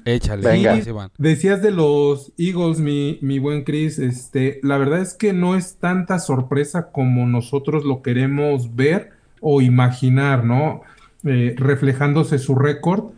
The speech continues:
Speaker 3: sí podríamos decir que es algo inesperado, pero si recordamos las primeras fechas, este, las primeras semanas,
Speaker 1: Ajá.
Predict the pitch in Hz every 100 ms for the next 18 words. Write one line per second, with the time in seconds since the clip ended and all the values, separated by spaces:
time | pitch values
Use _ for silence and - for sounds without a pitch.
0 | _ _ - 135 151 147 143 147 139 127
1 | 127 139 135 143 131 127 139 139 131 123
2 | 117 113 - 120 135 135 113 - - _
3 | _ - 135 123 123 127 123 127 131 131
4 | 147 180 196 175 131 127 123 123 135 151
5 | 156 143 127 - - - 147 147 - 185
6 | 240 - - - - - - 131 123 113
7 | - - 123 120 120 120 - 123 127 143
8 | 151 135 123 135 147 190 214 - 95 95
9 | 113